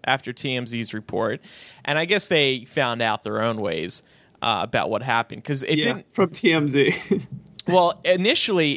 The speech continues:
Speaker 1: it was just that Mama June was back with the sex offender. We didn't know who he,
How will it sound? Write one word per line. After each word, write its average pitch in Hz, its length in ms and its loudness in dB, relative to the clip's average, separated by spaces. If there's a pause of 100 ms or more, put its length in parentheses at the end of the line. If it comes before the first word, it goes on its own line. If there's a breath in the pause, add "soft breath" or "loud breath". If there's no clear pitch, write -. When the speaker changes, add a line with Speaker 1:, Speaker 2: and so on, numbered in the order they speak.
Speaker 1:
it 156 100 2
was 147 160 0
just - 280 -4
that 131 220 2
Mama 143 300 2
June 135 320 -2
was 113 140 -6
back 117 360 2
with 117 140 -12
the - 80 -18
sex - 320 -2
offender. 101 340 -6
We 127 120 -2
didn't 139 180 -2
know 120 220 0
who 127 400 2
he, 110 460 -6